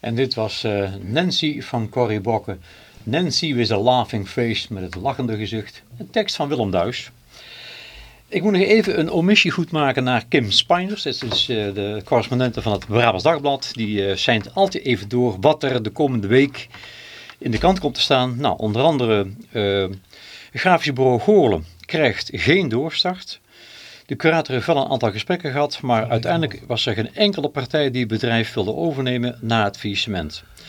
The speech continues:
Het pand is maandag leeggeruimd.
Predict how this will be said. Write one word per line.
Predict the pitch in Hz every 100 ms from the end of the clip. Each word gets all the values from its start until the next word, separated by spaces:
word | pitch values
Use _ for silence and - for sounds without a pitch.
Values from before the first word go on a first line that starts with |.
| - - -
Het | 104 -
pand | 170 170
is | 123 -
maandag | 113 151 127 120
leeggeruimd. | 104 110 120 - 107 95 87 80